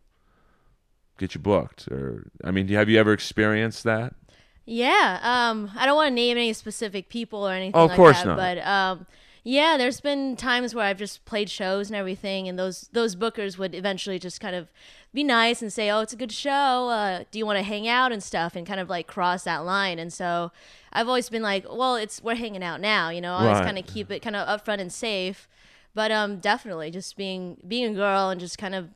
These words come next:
Speaker 2: going in and doing something like, like music or comedy or anything. It's just, for some reason there, you have to kind of, like, create this kind of, like, barrier for yourself, like, kind of just to make sure that, you know, you're, you're doing what you love, but at the same time, like, being safe and practical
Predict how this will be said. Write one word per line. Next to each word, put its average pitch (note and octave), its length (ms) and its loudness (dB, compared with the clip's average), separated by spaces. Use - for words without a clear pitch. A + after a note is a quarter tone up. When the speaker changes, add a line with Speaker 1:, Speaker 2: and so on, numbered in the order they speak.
Speaker 2:
going G#3 300 -4
in G3+ 140 -2
and F#3+ 120 -6
doing F#3+ 220 -6
something F3 280 -12
like, - 180 -18
like F3 160 -10
music F3+ 480 -8
or D#3+ 100 -12
comedy E3 400 -8
or D#3 60 -8
anything. D#3 340 -12
It's D#3 140 -12
just, - 260 -14
for - 80 -18
some B3 220 -6
reason A3 280 -2
there, F#3+ 320 0
you G#3 180 -8
have G#3 220 -2
to F#3+ 100 -12
kind F#3 180 -12
of, F3+ 120 -8
like, E3+ 260 -6
create A3 360 -4
this - 400 -10
kind A3 160 -6
of, F#3+ 80 -4
like, F3+ 320 -8
barrier F3 400 -4
for - 120 -14
yourself, D3 520 -12
like, - 160 -12
kind F3 160 -10
of E3 80 -12
just - 260 -14
to F#3+ 80 -12
make F#3 160 -6
sure F3+ 320 -6
that, E3+ 300 -2
you G3+ 120 -8
know, E3 160 -4
you're, F3+ 340 -2
you're A3+ 180 -4
doing C#4 240 -4
what B3 140 -4
you G3 120 -6
love, G3 380 0
but F#3+ 60 -4
at E3 100 -6
the - 60 -18
same F#3 180 -10
time, F#3 220 -6
like, E3+ 160 -10
being F#3 220 -10
safe F#3 380 -6
and D#3 140 -16
practical - 420 -10